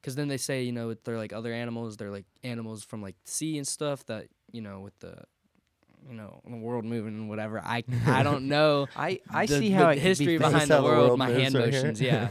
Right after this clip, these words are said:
Speaker 3: <laughs> I
Speaker 1: But, I mean, I don't have, I don't see how, like, people can, like, even if the, even if the carbon dating, carbon dating is false, like, with dinosaurs, how you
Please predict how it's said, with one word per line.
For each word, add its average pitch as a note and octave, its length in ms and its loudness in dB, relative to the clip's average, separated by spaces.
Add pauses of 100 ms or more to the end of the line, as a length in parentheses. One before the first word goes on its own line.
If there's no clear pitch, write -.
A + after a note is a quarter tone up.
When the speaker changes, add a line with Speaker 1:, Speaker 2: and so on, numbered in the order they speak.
Speaker 3:
<laughs> - 80 -16
I C3+ 180 -4
Speaker 1:
But, E3+ 400 2
I F3 40 -2
mean, D#3 180 -2
I D3+ 120 0
don't D3+ 260 -4
have, C#3 180 -4
I C3 100 -6
don't C#3+ 180 -6
see C#3+ 220 -6
how, B2+ 220 -4
like, A2+ 260 -10 (460)
people B2+ 500 -4 (520)
can, A#2 380 -6
like, B2 200 -4
even D3+ 220 -4
if D3 100 -10
the, B2+ 100 -10 (180)
even C#3+ 220 -6
if C#3+ 80 -6
the C3+ 80 -8
carbon B2+ 280 -2
dating, G#2+ 300 -6 (140)
carbon C3 400 -2
dating A#2 300 -6
is F#2+ 120 -12
false, - 680 -6 (220)
like, G#2 340 -10
with A2+ 140 -8
dinosaurs, G#2 800 -8 (400)
how B2 200 -4
you G#2+ 400 -6